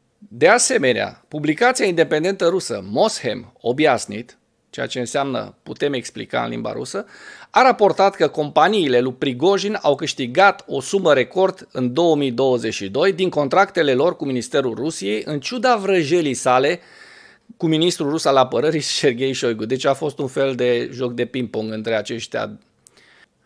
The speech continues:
Prigojin a recunoscut în mod repetat cooperarea cu trupele subordonate Ministerului Apărării rus și primește personal mobilizat pentru a-și întări flancurile.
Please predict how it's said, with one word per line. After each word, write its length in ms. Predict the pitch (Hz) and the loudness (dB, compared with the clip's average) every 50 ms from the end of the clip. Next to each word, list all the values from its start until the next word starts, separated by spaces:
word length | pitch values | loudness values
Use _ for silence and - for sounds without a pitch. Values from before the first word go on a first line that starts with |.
| _ _ _ _ _ | _ _ _ _ _
Prigojin 540 | - 165 180 180 180 214 208 180 135 147 135 | 0 0 0 4 6 6 6 6 6 2 2
a 100 | 127 131 | 4 4
recunoscut 500 | 139 139 135 - 147 143 135 - 202 175 | 4 4 2 0 -4 -6 -4 -4 -4 -2
în 100 | 185 165 | -2 0
mod 160 | 170 190 202 | 2 2 2
repetat 540 | 190 185 185 190 180 - 185 139 - - - _ _ _ _ - | 2 2 0 -2 -2 0 2 2 0 0 -6 _ _ _ _ 2
cooperarea 560 | - 170 170 170 190 175 202 233 240 220 196 | 4 4 6 8 8 8 8 8 6 6 4
cu 120 | - 190 | 2 -2
trupele 400 | 170 - 202 190 - 139 131 135 | -2 0 0 0 2 2 0 0
subordonate 720 | 127 - 156 139 131 139 131 143 147 156 165 156 - - 120 | 0 -2 -2 0 0 2 2 4 4 4 4 2 2 0 0
Ministerului 600 | 113 120 131 131 123 123 - 151 147 151 139 127 | -2 0 -2 -2 -2 0 0 0 0 2 2 2
Apărării 420 | 120 120 - 123 123 135 143 131 | 2 2 0 0 0 2 2 0
rus 260 | 117 110 120 143 - - - - - - - - | -2 -2 -4 -6 -10 -14 -18 -20 -20 -20 -20 -14
și 280 | _ - - - - 247 | _ -2 0 2 2 2
primește 500 | 220 233 196 170 170 196 202 - - 180 | 4 4 6 6 6 4 4 4 2 2
personal 440 | - 160 143 - - 135 147 160 160 | 4 2 2 2 2 4 4 6 6
mobilizat 640 | 151 143 131 127 123 123 123 131 170 208 214 - - - - - _ | 4 2 0 0 0 0 2 4 4 4 4 2 -6 -20 -20 -6 _
pentru 280 | - 214 214 - 196 | 2 2 4 6 6
a-și 220 | 190 196 180 - 180 | 6 6 6 4 2
întări 480 | 170 180 160 - - 143 139 175 196 | 0 0 0 2 4 4 4 4 2
flancurile. 840 | 190 - - 202 214 214 190 151 - - 120 117 107 101 95 95 - | 0 0 2 4 4 4 4 0 -2 -6 -8 -8 -8 -8 -10 -12 -16